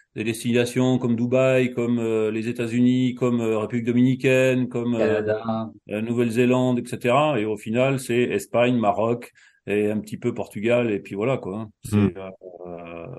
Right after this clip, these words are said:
Speaker 2: C'est, c'est, c'est comme un abonné, hein. Il va là, il joue sur son golf et, euh, éventuellement, il va aller jouer le golf qui est à vingt minutes. Mais il y a pas, euh, il y a pas ce besoin. Euh, je pense qu'il y a, il y a le golfeur qui a besoin de jouer tout le temps avec ses potes, qui se retrouvent et lui, donc voilà, donc il va aller,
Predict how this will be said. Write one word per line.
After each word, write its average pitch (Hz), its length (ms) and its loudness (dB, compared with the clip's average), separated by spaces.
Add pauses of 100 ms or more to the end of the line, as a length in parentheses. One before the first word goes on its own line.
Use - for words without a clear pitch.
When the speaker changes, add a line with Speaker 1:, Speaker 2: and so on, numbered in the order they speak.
(560)
Speaker 2:
C'est, 147 140 -10
c'est, 139 220 -2
c'est 143 140 -4
comme 175 160 4
un 170 60 4
abonné, 170 420 4
hein. 165 180 0
Il 143 100 -2
va 165 100 2
là, 156 100 2
il 139 60 -2
joue 151 100 -8
sur 147 160 -20
son 147 160 -4
golf 180 340 2
et, 147 160 -6
euh, 131 120 0
éventuellement, 139 480 -2
il 139 80 -4
va 131 60 -2
aller 131 160 -2
jouer 143 180 -6
le 135 40 -6
golf 151 160 -4
qui 143 100 -4
est - 20 4
à 117 60 2
vingt 123 120 2
minutes. 175 320 2
Mais 131 280 -2 (520)
il - 40 -4
y - 20 0
a - 40 -6
pas, 202 400 6
euh, 147 100 2
il 139 40 0
y 143 60 4
a 143 60 0
pas 190 160 2
ce 170 180 -8
besoin. 160 580 0
Euh, 139 420 2
je - 120 -10
pense 170 160 -8
qu'il - 100 -2
y - 20 6
a, 123 100 2
il 123 60 -6
y 127 40 2
a 123 60 4
le 160 140 8
golfeur 180 680 4 (960)
qui 131 180 -4
a 127 60 4
besoin 156 280 2
de 156 120 2
jouer 160 200 0
tout 165 120 -10
le 151 40 -12
temps 165 140 0
avec 139 160 -2
ses 143 200 -8
potes, 151 200 0
qui 139 100 -8
se - 100 -10
retrouvent 147 460 0
et 131 40 2
lui, 135 180 0
donc 127 140 -2
voilà, 147 260 6
donc 123 220 -4
il 117 60 -8
va 120 80 2
aller, 123 140 0